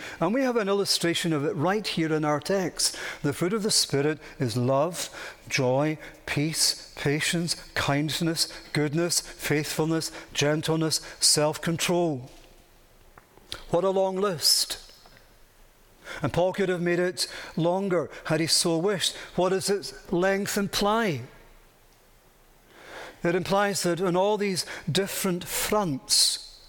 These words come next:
the Holy Spirit needs to work in order to make us like Christ. If we are to be the loving, joyful,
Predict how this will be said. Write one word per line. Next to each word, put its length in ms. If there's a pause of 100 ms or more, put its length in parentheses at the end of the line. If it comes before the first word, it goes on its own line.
(320)
the 120
Holy 240
Spirit 440
needs 280
to 140
work 400
in 140
order 260
to 160
make 280
us 200
like 300 (500)
Christ. 760 (1400)
If 220
we 100
are 120
to 120
be 140
the 120
loving, 440 (240)
joyful, 560